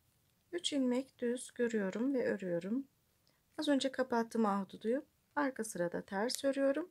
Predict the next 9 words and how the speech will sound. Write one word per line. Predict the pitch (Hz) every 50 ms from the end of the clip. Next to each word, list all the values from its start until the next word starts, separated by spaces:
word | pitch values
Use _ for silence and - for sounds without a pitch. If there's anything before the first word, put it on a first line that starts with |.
| _ _ -
Ön | - 269 254 214
yüzde | 190 190 190 196 - - 196 -
düz | - 202 190 -
öreceğim. | 180 170 175 180 - - 180 170 175 202 -
Tek | - 240 226 226
farkı | - - 196 180 175 180 - - 185 -
bu. | 262 302 359 - _ _ _ _ _ _ _ _ _ _ _ -
Diğerleri | 330 302 240 196 185 185 185 190 185 185
zaten | 196 - 220 202 185 185 - 220 240 277 330